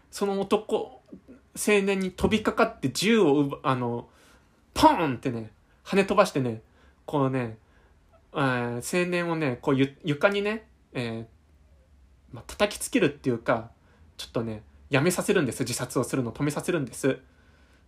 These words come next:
でね、だけど、まあ、その銃は結局ね、おもちゃの銃だったんですけれども、おもちゃの銃だったんですけれども、まあ、パターション君はね、本当にその彼が、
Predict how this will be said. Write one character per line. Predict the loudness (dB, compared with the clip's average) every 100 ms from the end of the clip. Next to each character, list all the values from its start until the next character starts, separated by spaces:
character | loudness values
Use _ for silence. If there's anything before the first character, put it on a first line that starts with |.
| _
で | -4
ね、 | -4 -8 _ _ _ _
だ | 0
け | 2
ど、 |
ま | 2
あ、 | 0
そ | 0
の | 0
銃 | 2
は | 0
結 | -2 -6
局 | -6 -4
ね、 | -6 -4
お | 2
も | 4 6
ち | 6
ゃ |
の | 4 2
銃 | 4 4
だ | 2
っ |
た | -4
ん | -6
で | -8
す | -4
け | -2
れ |
ど | -2
も、 | 0 0 2
お |
も | 2 4
ち | 4
ゃ |
の | 2 -2
銃 | -2 -2
だ | -2
っ |
た | -6 -6
ん |
で | -6
す | -6
け | -6
れ |
ど | -6
も、 | -6 -8 -12 -20 -20 -6
ま | -6
あ、 |
パ | -4
タ | 2
ー | 2
シ | 2
ョ |
ン | -6
君 | -6 -8
は | -8
ね、 | -6
本 | -2
当 | 0
に | 0
そ | -2 -6
の |
彼 | 0 2 4
が、 | 2 -2